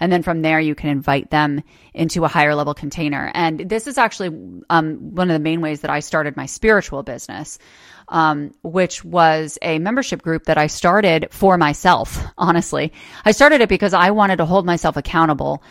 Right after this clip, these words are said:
for meditating consistently. I wanted to hold myself accountable for going into the Akashic Records and for tapping and journaling and doing the things that I loved doing and I knew helped me, but I was having trouble being disciplined about it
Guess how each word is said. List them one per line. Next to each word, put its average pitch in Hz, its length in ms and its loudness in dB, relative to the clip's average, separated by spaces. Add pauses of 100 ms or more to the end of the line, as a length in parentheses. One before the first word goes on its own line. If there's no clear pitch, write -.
(180)
for 170 480 4 (220)
meditating 175 720 0
consistently. 151 600 -10
I 147 60 -8
wanted 156 240 -8
to 160 80 -6
hold 160 160 -4
myself 156 300 -4
accountable 156 440 -4
for 147 140 -6
going 143 240 -2
into 143 160 -4
the 147 80 -2
Akashic 143 420 -6
Records 160 460 -2
and 147 180 -8 (380)
for 156 340 -2
tapping 165 640 -2
and 147 120 -4
journaling 185 520 0
and 147 100 -6 (300)
doing 277 240 2
the 311 80 2
things 214 400 -2
that 175 400 6 (520)
I 185 280 6
loved 196 420 6
doing 156 400 0
and 185 100 0
I 165 100 6
knew 185 200 0
helped 185 400 0
me, 156 200 0
but 165 140 0
I 160 80 2
was 156 120 -4
having 180 260 -2
trouble 170 280 -2
being 147 200 0
disciplined 135 540 -4
about 127 260 -8
it 69 180 -10